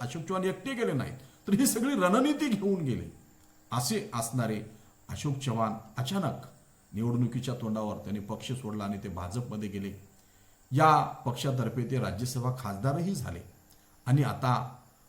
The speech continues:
मागील निवडणुकीमध्ये ज्यांनी त्यांचा पराभव केला त्या प्रताप पाटील चिखलीकर यांना पुन्हा निवडून आणण्याची आव्हानात्मक जबाबदारी त्यांच्यावर आलेली आहे. आणि ही खऱ्या अर्थानं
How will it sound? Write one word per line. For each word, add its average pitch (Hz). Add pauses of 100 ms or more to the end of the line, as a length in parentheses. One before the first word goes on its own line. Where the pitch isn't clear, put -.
मागील 147
निवडणुकीमध्ये 131 (520)
ज्यांनी 131
त्यांचा 113
पराभव 113
केला 107 (380)
त्या 175
प्रताप -
पाटील 117
चिखलीकर 143 (240)
यांना 147
पुन्हा 165
निवडून 165 (100)
आणण्याची 117 (380)
आव्हानात्मक 220
जबाबदारी 120 (520)
त्यांच्यावर 107 (460)
आलेली 104
आहे. 95
आणि 208
ही 254 (200)
खऱ्या 180
अर्थानं 151